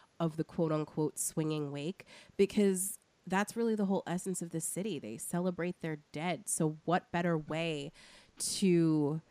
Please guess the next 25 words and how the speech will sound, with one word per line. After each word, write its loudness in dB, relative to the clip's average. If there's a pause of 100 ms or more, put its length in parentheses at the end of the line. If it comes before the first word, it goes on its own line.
(320)
incorporate 4
the 4
Haunted 4
Mansion -2
that -6
we -4
know, -2 (440)
um, 0 (160)
through 4
this 0
celebration -2
and -2
the -2
celebration 2
of -10
life, -4
really? -8 (520)
Um, 4 (560)
the 6
only 4
thing -2
that 0
I 0 (160)
bump 0
on -2